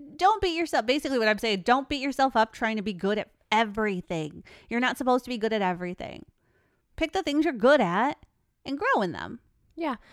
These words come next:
Speaker 2: I also really liked how it just happened, her, her growth happened organically.
Speaker 1: Mm-hmm.
Speaker 2: I like how one thing led to another, and it was all, like, everything is based on listening to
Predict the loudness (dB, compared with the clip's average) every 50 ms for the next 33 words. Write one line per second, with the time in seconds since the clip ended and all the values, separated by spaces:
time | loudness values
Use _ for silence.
0 | -20 -20 -6 0 2 4 6 6 4 4 2 4 4 6 6 6 6 6 4 2
1 | 0 2 4 6 6 8 8 6 4 2 -2 _ _ _ _ _ -8 _ 0 0
2 | 0 0 0 -2 -2 -2 0 -2 -2 -2 0 2 2 2 2 0 0 -2 -4 -8
3 | _ _ _ _ _ _ _ _ -16 -16 -16 _ _ -6 0 2 2 2 4 6
4 | 6 8 8 8 6 6 2 0 0 0 0 2 0 0 0 0 0 0 0 0
5 | 0 -2 0 0 0 -2 -4 -6 -8 -8 -8 -8 -8 -8 -8 -8 -8 -8 -10 -10
6 | -12 _ -4 0 2 2 2 2 4 4 4 4 4 4 4 2 2 0 0 2
7 | 2 2 2 4 4 4 4 2 2 0 2 2 2 2 2 2 4 4 2 2
8 | 2 2 4 2 2 2 0 -2 0 0 0 0 0 2 4 4 4 4 2 2
9 | 2 0 0 0 0 0 0 0 0 0 0 0 0 -2 0 0 -2 -2 -2 -2
10 | -2 -2 0 2 2 2 0 -2